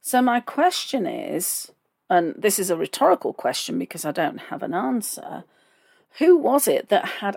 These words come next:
access to be able to capture and record that data? Um, nothing is, was said about that.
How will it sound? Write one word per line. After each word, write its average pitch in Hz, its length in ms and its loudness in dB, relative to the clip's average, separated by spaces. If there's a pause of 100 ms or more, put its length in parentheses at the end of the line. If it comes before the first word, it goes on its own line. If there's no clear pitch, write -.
access - 840 -6
to 202 120 -4
be 196 140 4
able 214 280 2
to 208 180 -6
capture - 720 -6
and 202 160 -2
record 302 840 2 (540)
that 170 300 -2
data? - 580 -6 (920)
Um, 220 560 2 (360)
nothing 294 420 4
is, - 300 0
was 208 160 -2
said 285 240 0
about - 380 -4
that. 104 460 -10